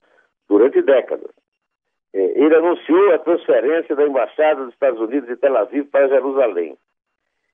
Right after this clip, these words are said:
Ele disse que isso não significará o abandono da busca de um acordo de paz na região, mas em contraste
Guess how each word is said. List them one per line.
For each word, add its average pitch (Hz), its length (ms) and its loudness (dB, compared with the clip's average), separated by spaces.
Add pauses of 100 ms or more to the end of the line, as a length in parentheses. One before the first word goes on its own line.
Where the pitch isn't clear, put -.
Ele 170 220 2
disse 190 300 -4
que 170 80 -10 (120)
isso 208 160 -4
não 190 220 -2
significará 160 720 0
o - 20 4
abandono 156 600 0
da 123 120 0
busca 139 380 -4
de 131 40 -6
um 143 80 0
acordo 156 300 -2
de 139 80 -8
paz 143 240 2
na 143 80 0
região, 127 320 -2
mas 156 220 0
em 175 80 -6
contraste 117 500 -2